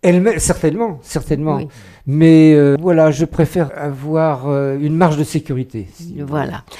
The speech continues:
Speaker 2: Alors, euh, autre chose, euh, vous aurez donc des spectateurs.
Speaker 1: Les spectateurs seront d'abord,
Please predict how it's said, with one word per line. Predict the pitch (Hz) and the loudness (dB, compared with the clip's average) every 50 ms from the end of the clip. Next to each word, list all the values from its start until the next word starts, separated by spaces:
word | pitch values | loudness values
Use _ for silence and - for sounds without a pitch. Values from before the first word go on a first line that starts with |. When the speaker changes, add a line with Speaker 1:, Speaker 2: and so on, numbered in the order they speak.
| - - - - | -18 -14 -4 0
Speaker 2:
Alors, | 214 226 220 202 - - - _ - - | 4 4 4 2 0 -10 -20 _ -12 -8
euh, | - 175 175 - - - _ | -6 -4 -4 -4 -6 -8 _
autre | - 208 220 220 - 247 254 | 0 0 0 0 0 -4 -4
chose, | - - - 359 359 311 254 180 190 - _ _ _ _ _ _ - | -4 -2 -2 -2 -2 -2 -4 -6 -10 -18 _ _ _ _ _ _ -8
euh, | - 156 190 185 185 175 165 | -4 -2 0 2 2 0 0
vous | 160 190 185 180 | -2 -2 0 0
aurez | 185 180 214 214 | 0 0 -2 -2
donc | 190 202 220 226 | 0 0 -2 -2
des | 151 165 165 | -2 -4 -6
spectateurs. | - - - - 175 - - 220 226 233 - 302 262 220 175 156 143 131 120 _ _ _ _ _ _ _ _ _ _ _ - - - - - - | -6 -6 -6 -6 -6 -4 -4 -6 -6 -4 -2 0 0 0 0 -2 -4 -8 -12 _ _ _ _ _ _ _ _ _ _ _ -20 -20 -20 -18 -8 -2
Speaker 1:
Les | 139 139 | 0 0
spectateurs | - - 160 135 - - 143 135 131 - 202 202 156 | 0 0 -2 -4 -2 0 -2 -2 0 0 0 0 0
seront | - - 170 151 131 151 151 139 | -2 -2 -2 0 0 0 -2 0
d'abord, | 123 156 156 139 135 160 160 156 147 143 135 117 107 | 2 0 0 2 4 6 6 6 6 6 4 0 -2